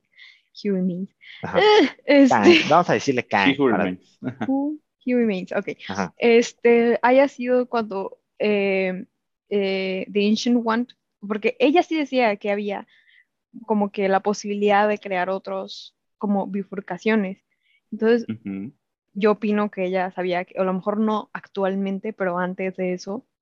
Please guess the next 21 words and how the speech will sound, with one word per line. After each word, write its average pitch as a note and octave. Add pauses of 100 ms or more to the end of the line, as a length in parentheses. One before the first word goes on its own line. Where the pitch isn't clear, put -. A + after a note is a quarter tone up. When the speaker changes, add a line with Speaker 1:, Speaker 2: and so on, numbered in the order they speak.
(120)
Speaker 1:
porque G#3
ella A#3+
sabía G3
todo, F3 (720)
Speaker 2:
Sí, A#2
claro, G#2
Speaker 1:
realmente. -
Speaker 2:
sí, A2
sí, A2+
sí. -
Speaker 1:
Entonces, A3+ (560)
ella A3
sí A3
podía G3+
saber G#3
que G#3
antes G3
ya G3+
existían G3
diferentes F#3
universos. F3+